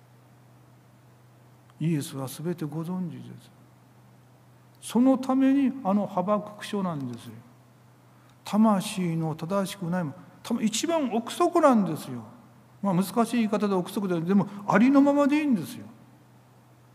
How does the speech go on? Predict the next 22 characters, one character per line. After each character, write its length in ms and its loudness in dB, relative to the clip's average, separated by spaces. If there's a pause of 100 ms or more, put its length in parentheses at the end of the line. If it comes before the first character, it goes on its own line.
(160)
あ 120 8
り 160 6
の 120 6
ま 160 4
ま 140 6
の 120 4
全 340 0
て 120 0
が 380 2 (380)
今 260 4
イ 160 2
エ 80 4
ス 140 -8
と 100 -2
和 140 0
解 240 0
し 80 -8
て 100 -6
い 60 -4
る 100 -2
の 140 -2
か、 120 -10